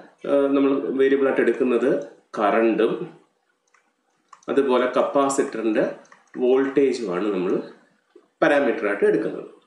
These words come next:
ഓക്കെ, ഇത്രയും basics ആണ് ഇങ്ങനത്തുള്ള electrical system മോഡലിംഗിൽ ഫസ്റ്റ് നമ്മൾ identify ചെയ്യേണ്ട ആ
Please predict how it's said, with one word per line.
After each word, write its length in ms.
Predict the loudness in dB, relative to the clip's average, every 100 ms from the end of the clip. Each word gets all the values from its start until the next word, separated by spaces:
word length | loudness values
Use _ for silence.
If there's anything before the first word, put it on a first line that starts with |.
| -4
ഓക്കെ, 120 | -4
ഇത്രയും 600 | -8 -16 _ 0 2 2 2
basics 440 | 0 -4 -6 -6 -6
ആണ് 160 | -4 -4 -6 -16 -20 -12 -4
ഇങ്ങനത്തുള്ള 360 | -2 0 2 2
electrical 420 | 0 0 -2 0 -2
system 260 | -4 -4 -2
മോഡലിംഗിൽ 460 | -2 -2 -4 -4 -4 -4 -6 -14 -20 -4
ഫസ്റ്റ് 340 | -2 -2 -2 0
നമ്മൾ 240 | 0 -2 -2 0 0
identify 420 | 0 -2 -4 -2
ചെയ്യേണ്ട 300 | 0 0 0 0
ആ 20 | 0